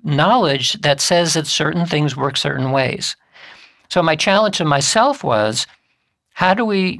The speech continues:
what do we do with the scientific worldview if we want to understand the very phenomena that I've been studying, which I know are real because we see it in the laboratory?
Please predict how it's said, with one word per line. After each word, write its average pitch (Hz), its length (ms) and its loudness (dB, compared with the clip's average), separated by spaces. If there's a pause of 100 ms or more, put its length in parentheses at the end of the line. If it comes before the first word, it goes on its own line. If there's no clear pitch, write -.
what 165 220 0
do 247 80 -2
we 202 100 -2
do 185 160 -2
with 185 120 0
the 185 80 -2
scientific 165 560 0
worldview 151 500 0
if - 80 -6
we 170 80 -2
want 147 180 0
to 156 60 2
understand 147 480 0
the 139 60 -4
very 127 200 -2
phenomena 143 480 0
that 120 140 -2
I've 123 80 0
been 127 100 -6
studying, 226 460 -2
which 123 180 -4
I 123 80 2
know 135 280 0
are 143 100 -2
real 220 240 0
because 143 340 -4
we - 60 -6
see 156 220 0
it 165 80 0
in 170 100 0
the 165 80 2
laboratory? 180 760 -4